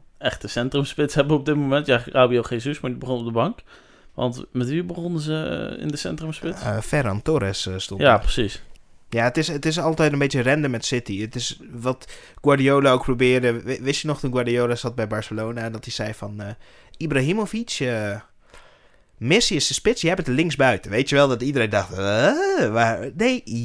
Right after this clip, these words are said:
Speaker 2: jij bent linksbuiten, Ibrahimovic. En ik denk dat, eh, Guardiola dat nooit heeft kunnen kwijtraken. Hij, misschien houdt hij gewoon niet van echte spits of zo. Eh, zou wel zoiets kunnen zijn.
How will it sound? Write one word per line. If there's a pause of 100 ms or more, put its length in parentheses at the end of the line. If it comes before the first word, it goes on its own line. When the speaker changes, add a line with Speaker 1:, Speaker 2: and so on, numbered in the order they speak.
Speaker 2:
jij
bent
linksbuiten,
Ibrahimovic.
En
ik
denk
dat,
eh, (140)
Guardiola
dat
nooit
heeft
kunnen
kwijtraken.
Hij,
misschien
houdt
hij
gewoon
niet
van
echte
spits
of
zo.
Eh, (540)
zou
wel
zoiets
kunnen
zijn.